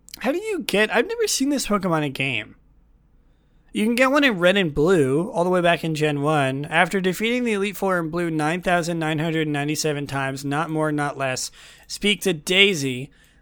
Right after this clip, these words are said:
then spin Widdershins three times, four times during a blood moon. This marks the commencement of the ritual and calls the attention of the forgotten Pokegods, robbed even of their name by the usurper Sinnoh the Snake. Um, from this point on, the le-, the least misstep will corrupt the game pack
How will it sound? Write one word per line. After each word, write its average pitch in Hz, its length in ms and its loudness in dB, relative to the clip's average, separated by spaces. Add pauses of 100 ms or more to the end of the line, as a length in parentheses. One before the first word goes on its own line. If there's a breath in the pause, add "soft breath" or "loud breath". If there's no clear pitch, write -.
then 185 200 2
spin 180 360 0
Widdershins 196 840 0 (100)
three 208 380 -4
times, 156 520 -2
four 196 280 0
times 202 300 0
during 180 220 -2
a 160 60 -2
blood 151 320 4
moon. 107 240 -8 (520 soft breath)
This 214 220 4
marks 233 280 2
the 220 100 0
commencement 196 500 -2
of 170 120 -2
the 156 100 2
ritual 185 380 -2
and 165 120 -4
calls 160 300 2
the 175 80 0
attention 170 420 -2
of 156 120 0
the 143 100 -4
forgotten 175 460 -2
Pokegods, 143 720 0
robbed 151 320 0
even 175 260 -4
of 180 120 -2
their 180 120 0
name 160 220 0
by 151 120 0
the 147 120 -4
usurper 160 460 -2
Sinnoh 147 360 -2
the 139 80 -2
Snake. - 600 -4 (960 soft breath)
Um, 156 480 4
from 175 180 -4
this 180 140 -2
point 202 300 4
on, 202 420 2
the 190 100 2
le-, 175 260 0
the 160 160 -2
least 208 540 -2
misstep 175 560 0
will 156 100 -4
corrupt 156 360 2
the 214 80 -2
game 165 260 -2
pack 147 380 -2